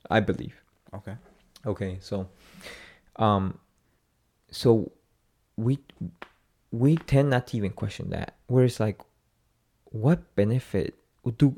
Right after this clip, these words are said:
Speaker 1: the, is, like, for instance, um, something that I,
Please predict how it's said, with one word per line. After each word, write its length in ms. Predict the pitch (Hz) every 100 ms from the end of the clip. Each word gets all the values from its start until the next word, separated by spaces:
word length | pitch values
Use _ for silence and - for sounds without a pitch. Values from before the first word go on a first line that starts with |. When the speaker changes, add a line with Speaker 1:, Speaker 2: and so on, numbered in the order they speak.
| -
Speaker 1:
the, 220 | 110 -
is, 180 | 117 110 - -
like, 180 | - 110
for 100 | -
instance, 440 | 104 - - - _ _ _ - _ _ _ -
um, 300 | 104 - - - _ _ - - _ _ _
something 420 | - 127 127 143
that 120 | 117
I, 100 | 90